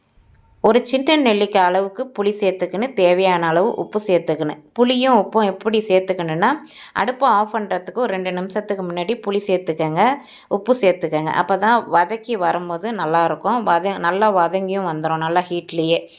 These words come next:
அதனால புளி வந்து கரெக்டா இருக்கணும். அந்த புளிப்பு, காரம்,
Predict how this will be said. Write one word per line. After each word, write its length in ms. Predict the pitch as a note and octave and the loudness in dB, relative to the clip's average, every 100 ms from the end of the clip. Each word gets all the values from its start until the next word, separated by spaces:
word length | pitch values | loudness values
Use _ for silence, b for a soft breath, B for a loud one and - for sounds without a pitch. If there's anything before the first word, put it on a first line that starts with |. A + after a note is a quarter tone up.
| B B B | B B B
அதனால 320 | - F3+ F#3+ B3 | -2 2 2 2
புளி 260 | B3 A#3+ C4+ | 0 -2 0
வந்து 260 | A#3 F#3+ G3+ | 0 0 0
கரெக்டா 420 | G3+ F3 - G3 | 0 -2 -2 0
இருக்கணும். 300 | G3 E3+ E3 | 2 0 -6
அந்த 120 | E3 | -8
புளிப்பு, 380 | D#3+ G3+ G3 G3 F#3+ | -6 -4 -2 -4 -4
காரம், 500 | F#3+ F3 F3+ F#3 | 2 4 4 2